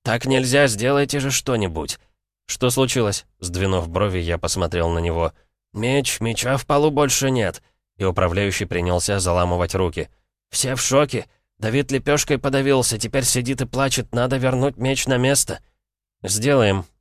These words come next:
Я поднял руку и принялся вставать из-за стола. "Ромка, гаси смерть, а то я тебя блокну. Я не вижу ни хрена", заорал я, пытаясь перекричать музыку.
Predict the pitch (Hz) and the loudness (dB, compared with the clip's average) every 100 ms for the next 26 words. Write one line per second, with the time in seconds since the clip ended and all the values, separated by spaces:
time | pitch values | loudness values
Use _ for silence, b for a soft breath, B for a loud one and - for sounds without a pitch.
0 | _ 90 98 95 92 95 92 110 107 92 | _ -4 -2 0 0 2 2 2 0 0
1 | 87 90 90 110 - 95 87 85 80 82 | 0 0 0 -2 -2 0 0 0 -2 -2
2 | 78 - 85 80 78 _ _ _ _ - | -2 0 0 0 -2 _ _ _ _ 0
3 | 117 151 151 139 139 147 139 135 113 120 | 4 4 2 2 2 2 4 4 2 0
4 | 123 120 113 117 104 113 95 92 85 b | 0 -2 0 -2 0 0 0 -2 -4 b
5 | b _ 101 113 131 123 101 90 92 90 | b _ 0 2 2 2 2 2 0 0
6 | 87 82 _ _ _ 80 90 90 90 87 | 0 -4 _ _ _ -2 2 4 2 2
7 | 101 90 87 87 - 87 82 85 80 82 | 0 -2 -2 -2 -2 -4 -2 -2 -4 -4
8 | 90 92 80 78 | 0 0 0 -4